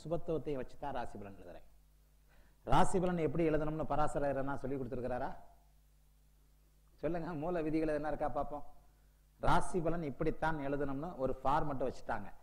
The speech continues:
அந்த ஃபார்மட்டை உடைச்சவனே நான் தான். ராசி பலனுக்கு ஜோசியரே தேவையில்லை. ஒரு இப்ப நான், நான் வந்து எப்படி ராசி பலன் எழுத வந்தேன் அப்படின்னு சொன்னா,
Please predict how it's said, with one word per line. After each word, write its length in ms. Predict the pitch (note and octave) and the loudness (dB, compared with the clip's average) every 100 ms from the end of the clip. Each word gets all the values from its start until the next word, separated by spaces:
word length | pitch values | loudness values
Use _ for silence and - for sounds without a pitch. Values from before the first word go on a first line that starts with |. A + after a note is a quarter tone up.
| - - | -20 -10
அந்த 180 | A2 F#2+ | -8 -4
ஃபார்மட்டை 380 | A2+ D3 D#3 C#3+ | 0 0 2 2
உடைச்சவனே 440 | C3+ - D3 C#3+ | 0 0 -2 -2
நான் 200 | B2 A#2+ | -4 -4
தான். 140 | A#2 A2 - - - - - _ _ _ - | -4 -6 -10 -14 -20 -20 -20 _ _ _ -6
ராசி 340 | A2 D3 - | 0 0 0
பலனுக்கு 360 | E3 D#3 D#3 E3 | 0 0 -2 -2
ஜோசியரே 560 | C3 D#3 D#3 D#3 D#3+ - | 0 0 0 0 0 -2
தேவையில்லை. 640 | C3 C3+ B2 A#2 B2+ D#3 - - _ _ _ _ _ _ _ _ _ _ G2+ | -2 -2 -4 -6 -8 -10 -16 -20 _ _ _ _ _ _ _ _ _ _ -10
ஒரு 260 | G#2+ A2 | -6 -6
இப்ப 220 | - B2 A2 | -6 -6 -4
நான், 280 | C3 C#3+ A#2+ - - - - - | -2 0 -2 -8 -12 -14 -20 -8
நான் 340 | A#2 C#3+ F3+ | -2 0 2
வந்து 240 | F3 F3 | 0 0
எப்படி 220 | D#3 C#3+ D#3 | 0 0 0
ராசி 300 | D3+ D3+ D3 | 0 0 -2
பலன் 220 | C#3 C3 | -2 -2
எழுத 240 | B2+ C3+ | -2 0
வந்தேன் 320 | A2+ A#2+ C3 | 0 0 -2
அப்படின்னு 320 | A#2 A2 A2 F#2+ | -4 -4 -6 -8
சொன்னா, 440 | G#2+ B2 G#2 | -8 -6 -8